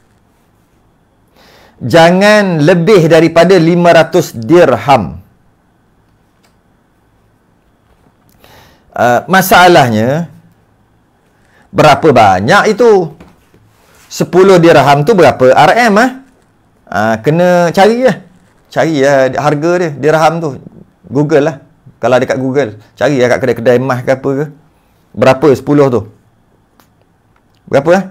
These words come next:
Siapa yang biasa main dinar dirham ni? Tolong bagi tahu.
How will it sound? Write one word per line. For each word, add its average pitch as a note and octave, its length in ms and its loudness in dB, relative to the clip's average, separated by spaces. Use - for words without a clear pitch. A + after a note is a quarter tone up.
Siapa G3+ 400 0
yang F#3 240 2
biasa F3+ 640 0
main F3 320 0
dinar F3+ 240 0
dirham F#3 400 2
ni? A#3 80 -4
Tolong F3 240 0
bagi F3+ 240 2
tahu. A3+ 320 2